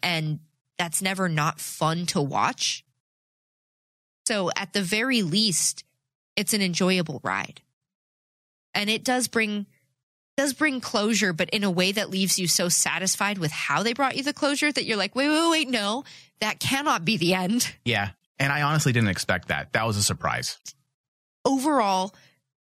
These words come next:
Speaker 1: positive feelings about it.
Speaker 2: Yeah. All right. Uh, as I said throughout the discussion, the strength of this movie for me was definitely the actors. Um, despite the first act feeling mostly like course correction,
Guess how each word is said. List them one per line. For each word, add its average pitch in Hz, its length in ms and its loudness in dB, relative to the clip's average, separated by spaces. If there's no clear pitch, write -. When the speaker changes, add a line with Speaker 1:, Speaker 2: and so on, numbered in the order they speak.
Speaker 1:
positive 180 580 0
feelings 135 680 -4
about 80 220 -4
it. - 200 -10
Speaker 2:
Yeah. 165 160 4
All 151 100 2
right. 113 260 2
Uh, 117 420 2
as 135 160 0
I 127 100 2
said 120 380 2
throughout 110 540 2
the 101 320 4
discussion, 95 720 2
the 120 80 2
strength 113 340 0
of 117 80 2
this 113 180 2
movie 101 260 6
for 98 180 2
me 95 140 4
was 90 200 2
definitely 90 340 0
the 85 100 2
actors. 82 520 0
Um, 92 360 2
despite 123 560 0
the 123 80 2
first 120 320 2
act 110 200 -2
feeling 113 340 2
mostly 104 340 4
like 104 220 0
course 113 320 4
correction, 101 720 2